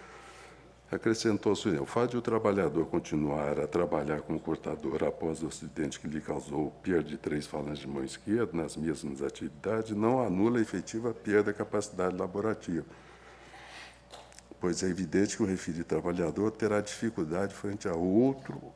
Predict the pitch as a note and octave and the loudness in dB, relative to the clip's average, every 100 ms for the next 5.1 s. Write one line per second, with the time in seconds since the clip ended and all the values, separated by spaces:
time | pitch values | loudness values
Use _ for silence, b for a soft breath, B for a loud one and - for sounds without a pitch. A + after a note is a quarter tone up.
0 | - G#2 F#2+ - A#2 F#2+ - G#2+ G2+ - | -2 0 2 0 0 0 -2 -2 -2 -2
1 | A2 - - B2+ - G2 E2 - - G2+ | -4 -2 0 0 2 0 0 0 -4 -2
2 | G#2+ - G#2 - F#2 - F#2 F2 A2 A#2+ | -2 -4 -8 -6 -6 -2 -2 0 0 0
3 | F#2 - - F#2+ G2+ - G#2 G2+ - F2+ | -4 -8 -2 0 0 -2 -6 -6 -6 -4
4 | E2+ G#2+ G2+ F2+ A2+ A2 A2+ A2 - - | 0 0 2 2 2 2 -2 -2 -4 -6
5 | C3+ | -6